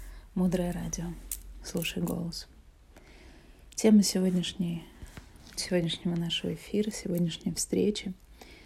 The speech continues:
это ошибки, которые мы иногда совершаем в практике своей молитвы и медитации.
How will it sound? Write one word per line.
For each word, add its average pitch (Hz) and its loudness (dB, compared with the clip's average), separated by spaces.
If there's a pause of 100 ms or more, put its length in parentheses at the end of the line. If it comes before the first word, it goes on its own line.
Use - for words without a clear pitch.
(400)
это 220 -2
ошибки, 202 2
которые 202 2
мы 180 4
иногда 170 0
совершаем 185 -2
в - -16
практике - -4
своей 175 0
молитвы 170 0
и - 2
медитации. 170 -4